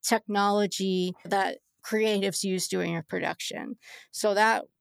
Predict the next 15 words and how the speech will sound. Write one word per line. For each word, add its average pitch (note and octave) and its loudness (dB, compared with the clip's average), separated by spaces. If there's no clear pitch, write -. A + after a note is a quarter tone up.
falls G#3 2
into G3 0
cameras, C#4 2
the F#3 -2
N F#3+ 0
L F3+ -2
Es, C4 0
the, F3+ 0
uh, F3+ 0
software, A3+ 2
you G3 -4
know, F#3 0
the F3+ -4
grading B3+ 2
software, G3+ 0